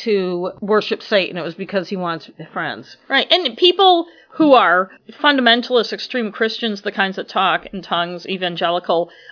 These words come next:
Speaker 2: also say they feel things enter them. And it's just, I think a lot of it's the extreme emotion
Speaker 1: Oh,
Speaker 2: and the
Speaker 1: yeah.
Speaker 2: frenzy you get yourself into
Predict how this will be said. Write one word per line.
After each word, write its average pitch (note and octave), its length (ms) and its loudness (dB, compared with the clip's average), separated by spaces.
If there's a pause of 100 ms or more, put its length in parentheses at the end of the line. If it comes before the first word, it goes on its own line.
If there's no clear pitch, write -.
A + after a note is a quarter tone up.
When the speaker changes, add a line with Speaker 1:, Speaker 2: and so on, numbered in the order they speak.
Speaker 2:
also F4 320 4
say - 240 2
they D#3+ 160 0
feel E3 300 0
things D#3+ 480 -6
enter F#3+ 260 -2
them. F#3 140 2
And B3+ 80 2
it's B3 100 0
just, B3 220 0 (480)
I B3 100 4
think B3+ 160 -4
a B3+ 60 2
lot A#3+ 160 6
of B3 60 -2
it's A#3 160 -6
the G3 100 -4
extreme A#3 560 -2
emotion G3+ 720 0
Speaker 1:
Oh, G#3 40 2
Speaker 2:
and G#3+ 120 2
the F#3+ 60 6
Speaker 1:
yeah. F3 160 0
Speaker 2:
frenzy C4 380 2
you A3+ 140 0
get G3 180 4
yourself F3 500 -2
into F#3 560 -2